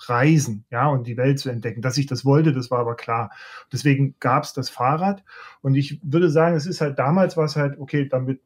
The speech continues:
kann ich jetzt losfahren und ein Auto hab ich nicht und Flugzeug, das war noch nicht so das Thema und Zug, das, nee, das brauch's nicht. Ähm, und jetzt mittlerweile ist es einfach für mich das ideale,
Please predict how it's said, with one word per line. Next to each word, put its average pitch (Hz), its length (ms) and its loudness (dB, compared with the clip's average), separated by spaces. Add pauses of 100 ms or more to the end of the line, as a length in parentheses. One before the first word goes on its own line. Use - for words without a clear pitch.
kann 143 160 0
ich 131 80 0
jetzt 131 140 -2
losfahren 170 560 0
und 139 240 0
ein - 60 -10
Auto 135 380 0
hab 151 140 0
ich 165 160 -6
nicht 175 280 -2
und 135 280 0
Flugzeug, 143 440 -2
das 127 160 -4
war 135 120 4
noch 135 100 6
nicht 139 160 4
so 139 80 -2
das 123 160 -6
Thema 170 340 2
und 139 120 0
Zug, 143 320 -4 (160)
das, - 260 -6 (200)
nee, 127 360 -2
das - 300 -12
brauch's 151 280 0
nicht. 190 220 -2 (600)
Ähm, 147 640 6 (360)
und 143 180 4
jetzt 139 160 2
mittlerweile 180 520 4
ist 196 220 -2
es 151 140 -4
einfach 175 360 -2
für 160 200 -2
mich 185 400 0
das 156 400 -2
ideale, 170 1300 0